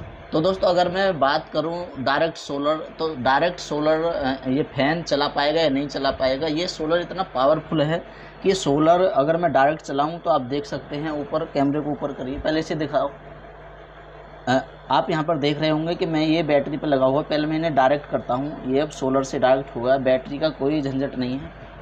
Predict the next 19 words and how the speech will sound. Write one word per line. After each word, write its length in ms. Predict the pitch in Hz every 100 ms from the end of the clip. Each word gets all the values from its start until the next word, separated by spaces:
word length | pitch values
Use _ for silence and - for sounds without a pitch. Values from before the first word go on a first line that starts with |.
| - - 131
ये 120 | 151
सोलर, 500 | 156 139 147 170 - 151
अ, 120 | 143
से 420 | - 160 175 -
फैन 420 | - 135 127 139
है 260 | 139 147 151
जो 120 | 151
अब 80 | 139
भी 160 | 131 151
काफ़ी 380 | 147 135 156
स्पीड 400 | 139 - 147 147
में 160 | 139 147
चल 120 | 139
रहा 160 | 123 127
है, 180 | 107 147
आप 80 |
देख 280 | 135 131 -
रहे 100 | 131
होंगे। 260 | 127 127